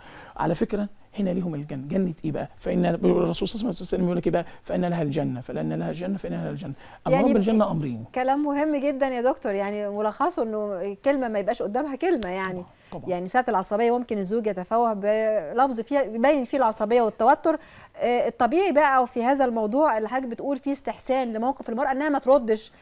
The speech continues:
Speaker 2: إنها
Speaker 1: صدقت.
Speaker 2: تصبر على هذه العصبية
Speaker 1: صدقت.
Speaker 2: لغاية لما يروق
Speaker 1: صدقت.
Speaker 2: ترجع تعاتبه تاني.
Speaker 1: وكمان الزوج، يعني وكمان الزوج كمان حضرتك اللهم بارك، يعني سواء الزوج أو الزوجة. ع-، يعني ي-، يتذكروا لبعض المواقف الجميلة.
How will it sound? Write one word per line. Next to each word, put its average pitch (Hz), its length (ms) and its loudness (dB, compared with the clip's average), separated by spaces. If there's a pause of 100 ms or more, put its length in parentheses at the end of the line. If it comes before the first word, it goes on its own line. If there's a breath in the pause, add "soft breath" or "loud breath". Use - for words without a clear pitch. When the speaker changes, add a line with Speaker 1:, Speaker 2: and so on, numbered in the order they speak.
(120 soft breath)
Speaker 2:
إنها 247 180 0
Speaker 1:
صدقت. 269 100 -8
Speaker 2:
تصبر 233 340 0
على 208 180 0
هذه 202 180 2
العصبية 226 380 2
Speaker 1:
صدقت. 269 260 2
Speaker 2:
لغاية 247 100 2
لما 226 120 0
يروق 269 320 6
Speaker 1:
صدقت. - 100 -8
Speaker 2:
ترجع 247 380 4 (120)
تعاتبه 226 360 4
تاني. 185 280 -2
Speaker 1:
وكمان 202 320 2
الزوج، 262 440 -2
يعني 151 160 -4
وكمان 208 280 0
الزوج 226 280 -4
كمان 233 260 -4
حضرتك 220 420 -8
اللهم 208 300 -2
بارك، 214 320 -6
يعني 151 140 -2
سواء - 320 4
الزوج 180 380 -2
أو 175 120 2
الزوجة. 190 320 -4 (280 loud breath)
ع-، - 220 -2
يعني 175 600 -2
ي-، 175 400 0
يتذكروا 190 600 2
لبعض 269 320 -4 (680)
المواقف 165 360 -4
الجميلة. 139 420 -8